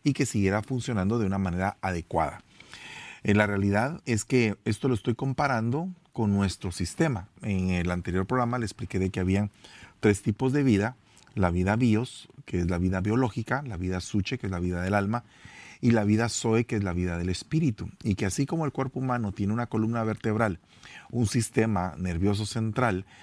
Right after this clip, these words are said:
y un sistema nervioso que controla todas las, eh, funciones involuntarias del cuerpo, como por ejemplo el corazón, los pulmones, el estómago,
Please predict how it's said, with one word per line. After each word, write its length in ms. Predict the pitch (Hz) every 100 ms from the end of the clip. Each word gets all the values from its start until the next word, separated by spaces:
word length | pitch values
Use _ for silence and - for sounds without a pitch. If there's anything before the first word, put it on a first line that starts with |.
| - -
y 160 | 98 101
un 80 |
sistema 580 | 98 110 - 110 110 113 -
nervioso 720 | 104 101 95 104 117 - 117
que 140 | 104
controla 460 | - 85 85 101 107
todas 520 | - 113 113 117 113
las, 260 | 104 92 - - - - -
eh, 440 | 98 92 85 82 - 90
funciones 580 | - 92 82 101 117 123
involuntarias 800 | 113 92 90 85 - 98 110 110
del 160 | 117
cuerpo, 360 | - 107 98 120
como 200 | 98 85
por 140 | 87
ejemplo 260 | 85 90 98
el 60 | 95
corazón, 640 | 92 87 - 98 98 101 - - - -
los 200 | 98 -
pulmones, 760 | 98 90 90 95 92 98 95
el 100 | 87
estómago, 600 | 82 - 98 92 98 104